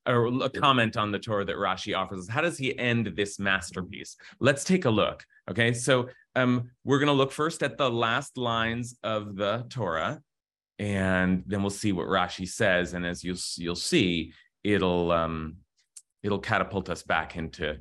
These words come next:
into our parsha this week. So, um, here we are going to take a look at,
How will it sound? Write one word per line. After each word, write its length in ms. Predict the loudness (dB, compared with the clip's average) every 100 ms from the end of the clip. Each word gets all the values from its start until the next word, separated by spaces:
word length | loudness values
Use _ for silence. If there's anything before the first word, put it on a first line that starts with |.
| -10
into 280 | -10 -4 -4
our 120 | -4
parsha 400 | -4 -8 -8 -12
this 220 | -12 -12
week. 220 | -14 -10
So, 240 | -6 -4 -6 -20 -20 _ 0
um, 300 | 2 2 -4 -4
here 300 | 2 4 6
we 260 | 4 4
are 100 | 4
going 320 | 2 2 2
to 80 | 0
take 260 | -2 -2 0
a 40 |
look 260 | 0 0 2
at, 440 | 2 4 4 0